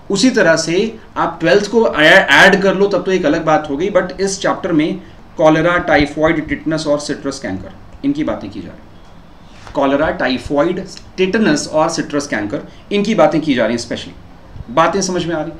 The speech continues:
तो ये चार बातें दी गई हैं, Plus additionally mycoplasma, जिसमें एक example पीपीएलओ दिया हुआ है। तो बस इससे ज़्यादा example और इसमें है नहीं,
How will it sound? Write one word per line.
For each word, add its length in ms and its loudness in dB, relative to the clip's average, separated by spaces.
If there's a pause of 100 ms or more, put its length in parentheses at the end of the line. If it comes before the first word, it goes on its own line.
(140)
तो 60 -8
ये 80 0
चार 280 2
बातें 280 0
दी 120 -4
गई 140 -6
हैं, 240 -8 (200)
Plus 320 2
additionally 760 2
mycoplasma, 640 0
जिसमें 300 0
एक 100 -2
example 440 -4
पीपीएलओ 540 -4
दिया 220 -6
हुआ 140 -12
है। 80 -16 (880)
तो 60 -10
बस 380 2
इससे 220 -4
ज़्यादा 200 2
example 440 2
और 140 4
इसमें 280 -4
है 140 -2
नहीं, 200 2